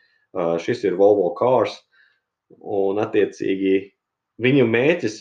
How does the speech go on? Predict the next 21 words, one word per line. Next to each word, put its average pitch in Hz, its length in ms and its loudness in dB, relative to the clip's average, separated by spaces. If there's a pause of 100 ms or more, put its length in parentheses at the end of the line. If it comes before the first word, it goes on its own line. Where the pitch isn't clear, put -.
man 113 160 -2
liekas, 113 340 0
realistiskāks 117 1200 0
un 117 220 -8 (100)
pat - 320 -4
apsveicamāks 98 960 -4
kā 92 160 -4
Forda, 135 540 0 (600)
jo 110 140 4
viņi 151 300 2
plāno 135 420 0
piecdesmitajā 107 640 -2
gadā, 101 380 -4 (760)
ka 107 200 -6 (1600)
piecdesmit 123 400 0
procenti, - 400 -4
tas 104 160 -6
ir 98 140 -4 (340)
divdesmit 120 480 0
piektajā 131 320 0
gadā, 139 280 0